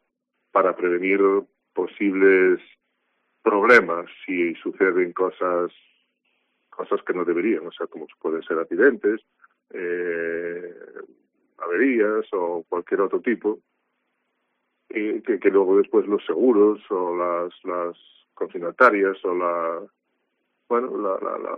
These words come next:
la, la, la, las autoridades incluso también, pues, necesitan que las docu-, que la documentación, cuando esos barcos están así a pesar del covid, pues, tengan algún su-, alguna sustento, sustento,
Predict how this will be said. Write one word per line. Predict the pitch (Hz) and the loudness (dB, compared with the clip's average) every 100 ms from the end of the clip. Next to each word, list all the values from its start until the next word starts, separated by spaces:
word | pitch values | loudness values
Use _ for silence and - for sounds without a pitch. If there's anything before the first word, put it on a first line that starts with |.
| - | -10
la, | - - | -12 -8
la, | 98 92 | -4 -2
la, | 104 98 107 | 0 -2 -2
las | 98 95 | -4 0
autoridades | 104 95 98 113 127 98 | 0 2 4 6 6 4
incluso | 101 123 107 | 0 -6 -4
también, | 107 117 127 | -2 0 0
pues, | 120 113 - _ | 0 -4 -6 _
necesitan | 113 110 107 98 135 95 | -2 -2 0 0 0 0
que | 87 | -4
las | 87 | -6
docu-, | 87 - 92 92 | -4 -4 -6 -2
que | 95 | 2
la | |
documentación, | 95 92 95 95 92 107 | 2 0 0 -2 0 0
cuando | 95 87 92 | -2 -4 -4
esos | 98 | -2
barcos | 98 98 - | 0 -2 -4
están | 104 | -6
así | 92 85 | -4 -4
a | - | -4
pesar | 82 104 | -2 0
del | 98 98 | 0 0
covid, | 104 107 _ _ _ _ _ _ | 0 0 _ _ _ _ _ _
pues, | - 214 | 4 6
tengan | 143 117 98 | 6 6 4
algún | 92 92 101 | 0 2 0
su-, | - 90 85 | 0 0 0
alguna | 87 101 92 82 80 - | -2 0 0 0 -2 -8
sustento, | - - 87 87 | -12 -8 -8 -8
sustento, | - - - 123 80 - | -10 -6 2 2 2 -8